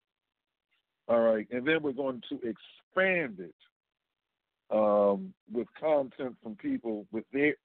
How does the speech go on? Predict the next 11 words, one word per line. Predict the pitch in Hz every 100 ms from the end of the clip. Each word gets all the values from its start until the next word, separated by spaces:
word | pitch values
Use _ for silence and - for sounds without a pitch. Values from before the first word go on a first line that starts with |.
| 196
with, | 104
with, | - -
with | 110 180
videos | 151 143 127 117 113 101
that | 104 92 _ _ _ _ _ _ _ _ _ _ -
people | - 147 135 117
have, | 123 113 113 113
and, | 110 90 _ _ - _ _ _ _ _ _ _ _ _ _ _ - - -
and, | 113 113 104 101
um, | 104 101 95 90 87 90 _ _ _ _ _ _ _ _ _ _ _ _ _ _ _ _ _ _ _ _ _ _ _ _ _ _ _ _
how, | 127